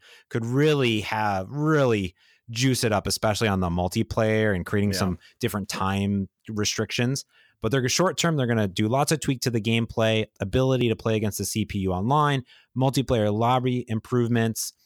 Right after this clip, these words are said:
Speaker 1: and long-term looking into more D L C. I'm really excited about that. Congratulations to the indie devs, uh, out there crushing it, and, uh, both these developers and,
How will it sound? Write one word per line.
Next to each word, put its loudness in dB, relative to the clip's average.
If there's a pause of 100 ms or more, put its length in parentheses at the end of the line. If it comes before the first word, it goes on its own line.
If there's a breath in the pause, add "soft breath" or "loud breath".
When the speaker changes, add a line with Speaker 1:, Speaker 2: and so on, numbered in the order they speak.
Speaker 1:
and -2
long-term 0
looking 0
into 2
more 2
D -4
L -2
C. 0 (340 soft breath)
I'm 2
really 4
excited 0
about 2
that. 0 (200)
Congratulations 0
to -6
the -2
indie -2
devs, 0 (100)
uh, -4
out -2
there 2
crushing 0
it, 0 (360 soft breath)
and, 0
uh, -6
both 0
these -2
developers -2
and, 2